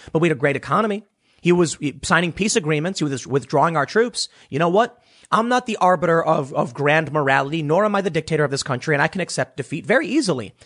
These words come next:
I shrug and say, "Listen, man, I've always been a milquetoast fence sitter because I don't have high expectations.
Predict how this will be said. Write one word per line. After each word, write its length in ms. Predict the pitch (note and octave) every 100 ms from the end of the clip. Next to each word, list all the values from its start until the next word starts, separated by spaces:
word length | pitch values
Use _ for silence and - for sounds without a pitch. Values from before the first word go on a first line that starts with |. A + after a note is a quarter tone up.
| - -
I 140 | -
shrug 380 | A3 - A#3+ B3+
and 100 | F#3
say, 160 | D#3 F#3
"Listen, 320 | G3 - G3
man, 180 | E3+ E3+
I've 180 | E3+ E3
always 240 | G3 G3+
been 120 | F3+
a 40 | E3
milquetoast 400 | D3 - D3 -
fence 200 | F#3 G3
sitter 240 | B2 A#2+ - - -
because 340 | G#3 A3 G#3+ - _ -
I 100 | A#3+
don't 220 | G3+ C#4
have 140 | C4
high 200 | G3 A3
expectations. 960 | A3+ - G#3+ - G3+ B3+ G#3+ A#2 F#2+ -